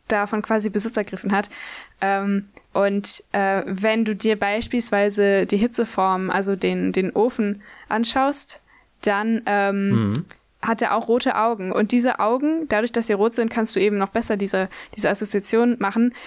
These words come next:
Speaker 1: Ähm, die sehen sehr, sehr ähnlich aus zu dem, was du da siehst. Also die sind so ein bisschen eckiger, also, äh, spitzer, meine ich. Ähm, aber
Speaker 2: Ja.
Speaker 1: die grobe Form, die ist auf jeden Fall sehr ähnlich. Und auch das Lachen, das Lächeln, also diese, dieses Grinsen, das ist eigentlich identisch.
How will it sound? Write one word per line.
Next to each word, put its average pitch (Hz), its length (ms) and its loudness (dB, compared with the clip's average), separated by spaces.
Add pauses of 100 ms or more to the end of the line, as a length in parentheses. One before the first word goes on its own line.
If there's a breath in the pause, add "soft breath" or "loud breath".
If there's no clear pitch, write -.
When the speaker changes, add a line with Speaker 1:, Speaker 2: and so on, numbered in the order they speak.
(180 loud breath)
Speaker 1:
Ähm, 202 240 0
die 214 100 2
sehen 220 280 2
sehr, 220 240 2
sehr 220 160 2
ähnlich 220 280 2
aus 208 160 -2
zu - 100 -4
dem, 202 280 2
was 196 160 -2
du 202 80 0
da 196 120 0
siehst. 202 380 -2
Also 196 240 2
die 220 100 0
sind 240 180 0
so 226 60 2
ein 220 100 2
bisschen 247 260 0
eckiger, 277 340 0
also, 220 200 -2
äh, 214 120 0
spitzer, 254 380 -2
meine 277 240 2
ich. - 120 -4 (420 loud breath)
Ähm, 208 300 0
aber 214 280 0
Speaker 2:
Ja. 233 60 4
Speaker 1:
die 214 100 4
grobe 247 280 0
Form, 247 500 2
die 220 80 2
ist - 100 0
auf 208 120 -2
jeden 233 160 2
Fall 214 180 0
sehr 208 200 2
ähnlich. 202 380 0
Und 233 200 0
auch 214 140 0
das 202 360 0
Lachen, 220 460 2 (600 loud breath)
das 214 200 0
Lächeln, 226 360 2
also 226 160 2
diese, 196 340 2
dieses 196 320 0
Grinsen, 269 560 4 (300 loud breath)
das 208 300 -2
ist 214 360 0 (380)
eigentlich 214 480 -2
identisch. 190 540 -2